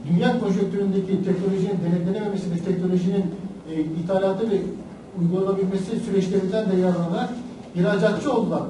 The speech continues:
bunların büyükleri. Bizim tim'de Türkiye İhracatçılar Meclisi'nde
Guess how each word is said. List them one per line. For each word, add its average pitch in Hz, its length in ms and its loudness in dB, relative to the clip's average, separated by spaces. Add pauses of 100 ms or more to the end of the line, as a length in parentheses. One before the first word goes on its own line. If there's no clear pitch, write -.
(120)
bunların 139 200 -4
büyükleri. 131 480 -6 (640)
Bizim 233 180 0 (280)
tim'de 214 220 2 (340)
Türkiye 202 320 0
İhracatçılar 196 400 2
Meclisi'nde 185 540 -2